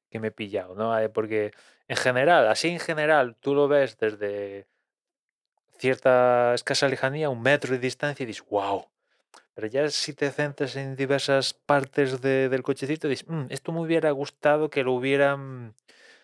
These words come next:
dado más cariño, hubieran <laughs> incluso puesto más piezas ya para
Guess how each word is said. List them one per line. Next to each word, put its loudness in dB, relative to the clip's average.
dado 4
más 0
cariño, -2
hubieran 0
<laughs> -8
incluso -4
puesto -4
más -2
piezas 0
ya 2
para 2